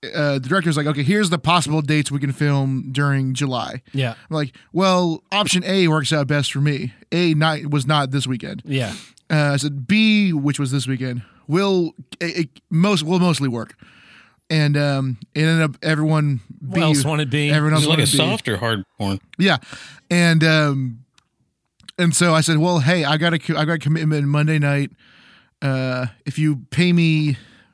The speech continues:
Speaker 1: much more than the price of the ticket, I can, you know,
Speaker 2: I'll not go to
Speaker 1: I'll
Speaker 2: that.
Speaker 1: not go." Um,
Speaker 2: I'll bring my camera and film the concert.
Speaker 1: Yeah.
Speaker 2: You can put it in the movie.
Speaker 1: <laughs> Uh-huh. He's like, "No, it's cool. Just," um, so the problem was we were supposed to film,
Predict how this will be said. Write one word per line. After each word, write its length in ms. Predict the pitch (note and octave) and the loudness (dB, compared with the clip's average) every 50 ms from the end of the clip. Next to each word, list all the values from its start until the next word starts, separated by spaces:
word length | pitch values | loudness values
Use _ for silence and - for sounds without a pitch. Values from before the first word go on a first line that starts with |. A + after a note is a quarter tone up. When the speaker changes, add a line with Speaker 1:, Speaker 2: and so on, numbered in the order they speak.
| _ - - | _ -12 -6
Speaker 1:
much 560 | - C#3 C#3 C3+ C3 D3+ E3 F#3 F3+ - - | -4 -4 -2 -2 0 2 2 2 2 2 0
more 160 | E3 E3+ E3+ D#3+ | 0 2 2 2
than 100 | D3+ D3 | 2 0
the 80 | D3+ | 0
price 240 | B2 D#3+ D#3+ D#3 C#3 | 0 0 0 0 0
of 60 | C#3+ | -2
the 60 | C#3 | -4
ticket, 420 | C3 - D#3+ D#3 C3 D3 D3 C3+ - - - _ - - - - _ _ _ _ _ _ _ _ _ _ | -2 -2 -2 -2 0 -2 -4 -4 -6 -10 -20 _ -20 -20 -20 -20 _ _ _ _ _ _ _ _ _ _
I 120 | C#3+ C#3+ | -4 -4
can, 440 | C#3 D3 C#3 C3+ C#3 C3+ C3 B2+ B2 G2+ _ _ _ - | -2 -2 -2 -2 -2 -2 -2 -4 -4 -8 _ _ _ -8
you 140 | C#3+ C#3 | -6 -6
know, 240 | B2+ B2+ B2+ - A#2+ - _ - | -4 -6 -8 -10 -12 -14 _ -10
Speaker 2:
I'll 140 | A2 A2+ A#2+ | -6 -4 -4
not 280 | A#2+ B2+ A#2 A#2 A#2 | -2 -2 -4 -4 -6
go 160 | - C3 B2+ B2+ | -4 -4 -2 0
to 60 | C#3+ | 0
Speaker 1:
I'll 80 | D#3+ | 2
Speaker 2:
that. 40 | - | 2
Speaker 1:
not 220 | - E3+ F3+ E3+ D3 | 2 2 2 2 2
go." 340 | F3 F3 F3+ F3+ F3+ E3 - - - - - - - _ _ _ _ _ - | 2 2 2 2 0 -2 -4 -8 -16 -20 -20 -20 -20 _ _ _ _ _ -4
Um, 520 | D3 C#3 C3 B2+ B2 B2+ B2+ B2+ A#2+ A#2+ - _ | -2 0 0 -2 -4 -4 -6 -8 -10 -12 -12 _
Speaker 2:
I'll 100 | E3+ D#3 | -6 -6
bring 240 | C3 C3 E3 E3 D3+ | -4 -2 -2 -2 -2
my 100 | C#3+ C3+ | -2 -2
camera 340 | A#2+ - D3+ C#3+ C#3+ C3 B2 | -2 -2 -2 -2 0 0 -2
and 120 | A#2 G#2 | -2 -4
film 280 | - - C3+ B2+ B2 A2+ | -6 -4 -4 -4 -2 -4
the 80 | A2 | -4
concert. 400 | - - B2+ A#2+ A#2 A2+ D3+ B2 D3+ | -6 -6 -4 -4 -4 -4 0 2 2
Speaker 1:
Yeah. 160 | F3+ F#3 - | 4 4 2
Speaker 2:
You 60 | D3 D3+ | 2 2
can 140 | C#3+ D3 | 2 2
put 100 | B2+ - - | 2 2 2
it 80 | - | 2
in 100 | D3 C#3 | 2 0
the 60 | C3+ C3+ | 0 0
movie. 300 | C3+ C3+ C3 B2+ A#2+ C#3 | 0 0 -2 -2 0 2
Speaker 1:
<laughs> 0 | |
Uh-huh. 320 | F#3 F#3 F3+ F3+ F#3+ F3+ - - - - - - | 2 4 4 4 2 0 -2 -4 -12 -18 -6 -4
He's 140 | - G3+ F#3 | -2 0 2
like, 140 | G3+ F#3+ F#3 | 2 2 4
"No, 260 | G3 A3 A3 G#3+ G3+ - | 4 4 4 2 2 0
it's 200 | - F3 E3 - | -2 -4 -4 -2
cool. 320 | - - D#3+ E3 D#3+ D#3 | -2 0 0 2 0 0
Just," 360 | C#3 B2+ C#3 C#3+ - - - - | -2 -2 -2 -4 -4 -6 -6 -4
um, 520 | C#3+ C#3+ C#3 C#3 C3+ C3+ B2+ C3 B2+ B2+ - - _ - _ - | -2 0 0 0 -2 -2 -4 -4 -6 -6 -8 -12 _ -20 _ -2
so 320 | - G3 G#3 G3 F#3+ F3 | 0 0 2 2 0 0
the 120 | - F3 E3 | -2 -2 0
problem 260 | - G#3+ A3 A#3 G#3 | 2 2 2 4 4
was 180 | G#3 G3 D3+ C#3+ | 4 4 2 2
we 80 | E3+ | 2
were 80 | F3+ D3+ | 0 0
supposed 220 | - F3 F#3 - | 0 0 -2 -2
to 80 | - D3 | -2 -2
film, 500 | - E3 E3+ D#3+ D3+ D3 C#3+ C#3 B2+ | 0 0 0 2 0 0 0 -2 -4